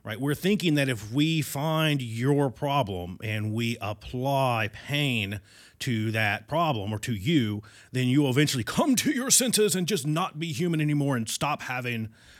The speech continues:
that problem. Uh, and that's rarely, if ever, if ever, it never, it, that, that's never how that works,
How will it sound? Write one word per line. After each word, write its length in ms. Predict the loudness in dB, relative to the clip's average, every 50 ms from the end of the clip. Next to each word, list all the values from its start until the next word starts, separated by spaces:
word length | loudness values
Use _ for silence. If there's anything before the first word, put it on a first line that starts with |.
| -20 -14 -10
that 440 | -4 -2 0 2 0 0 -2 -6 -14 _ _ _ _ _ _ _ -4
problem. 340 | 0 2 2 2 2 -2 -6 -8 -14 -20 -18 -8 -2
Uh, 120 | -2 2 4
and 160 | 4 6 6
that's 140 | 6 6 6
rarely, 400 | 8 8 10 10 8 8 8 6
if 140 | 4 4 4
ever, 300 | 4 4 4 4 2 6
if 160 | 6 6 6 6
ever, 340 | -2 -2 -2 -4 -6 -8 -10 -10
it 260 | -12 -8 -2 0 0 2
never, 280 | 2 0 -2 -4 -2 0
it, 400 | 0 0 0 -2 -8 -8 -6 -2
that, 160 | -2 0 2
that's 220 | 2 2 2 2
never 160 | 0 0 -4
how 80 | -4 -8
that 160 | -8 -10 -10
works, 220 | -12 -12 -12 -12